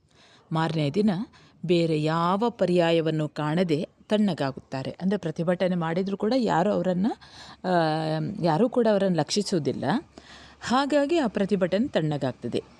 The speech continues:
ಆ ಕ್ಷಣದಲ್ಲಿ ಪರದಾಡಿದರ-, ಪರದಾಡಿದರಾದ್ರೂ ನಂತರ ಎಲ್ಲರೂ ಶಾಂತರಾಗಿ ವಿಚಾರಿಸಿ ಎರಡು ಅತಿ ಮುಖ್ಯ ಸುಧಾರಣೆಗಳನ್ನು ಕೈಗೊಳ್ತಾರೆ. ಅವು ಯಾವುದೆಂದ್ರೆ,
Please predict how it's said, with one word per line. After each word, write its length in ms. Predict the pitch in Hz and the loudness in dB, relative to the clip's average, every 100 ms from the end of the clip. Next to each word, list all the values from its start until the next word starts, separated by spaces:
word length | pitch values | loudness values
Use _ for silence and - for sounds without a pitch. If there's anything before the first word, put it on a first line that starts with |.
| - _ - - - - - | -20 _ -20 -20 -16 -16 -6
ಆ 200 | 156 160 | -2 -2
ಕ್ಷಣದಲ್ಲಿ 800 | - - 254 262 269 254 269 277 _ - | 0 2 2 2 2 2 -2 -2 _ -2
ಪರದಾಡಿದರ-, 920 | 160 170 202 214 220 226 226 220 214 - | 2 4 2 2 2 2 2 0 -2 -2
ಪರದಾಡಿದರಾದ್ರೂ 1500 | 185 - 160 165 185 202 208 220 226 226 196 170 202 208 147 311 - - - - | -4 -2 -2 0 2 2 2 2 2 2 4 2 2 2 0 -4 -10 -18 -8 0
ನಂತರ 420 | 220 262 320 349 | 2 2 2 2
ಎಲ್ಲರೂ 560 | 349 214 196 240 262 285 | 4 4 4 2 4 2
ಶಾಂತರಾಗಿ 1040 | 294 233 190 226 - 247 220 208 214 226 226 _ _ _ _ _ | 2 2 2 2 0 2 2 2 2 2 -2 _ _ _ _ _
ವಿಚಾರಿಸಿ 840 | 185 190 - 208 190 139 - 120 269 - _ - - | -2 0 2 4 4 0 -2 -2 -2 -4 _ -20 -2
ಎರಡು 360 | 190 190 214 254 | 4 4 4 2
ಅತಿ 320 | - 185 240 | 0 0 2
ಮುಖ್ಯ 420 | 233 240 - 311 | 0 -2 -2 0
ಸುಧಾರಣೆಗಳನ್ನು 760 | 285 226 160 196 175 175 190 254 | 0 -2 0 0 2 2 -2 0
ಕೈಗೊಳ್ತಾರೆ. 640 | 143 135 135 - 127 127 - _ _ _ | 0 0 -2 -4 -8 -8 -12 _ _ _
ಅವು 80 | 160 | -4
ಯಾವುದೆಂದ್ರೆ, 720 | 147 139 185 175 120 113 151 | 0 0 2 2 0 0 0